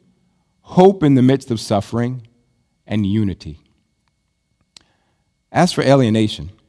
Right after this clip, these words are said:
First Peter makes the point that some Christian believers are like immigrants throughout time. They are socially disconnected from the dominant culture.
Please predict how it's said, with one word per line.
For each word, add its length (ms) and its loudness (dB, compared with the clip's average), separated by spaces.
First 300 2
Peter 220 4
makes 260 2
the 80 -2
point 300 0
that 100 -2
some 260 2
Christian 400 0
believers 540 4
are 100 2
like 300 2
immigrants 540 2
throughout 420 2
time. 460 -2
They 100 4
are 140 6
socially 640 2
disconnected 920 0
from 200 -2
the 80 2
dominant 520 0
culture. 500 -4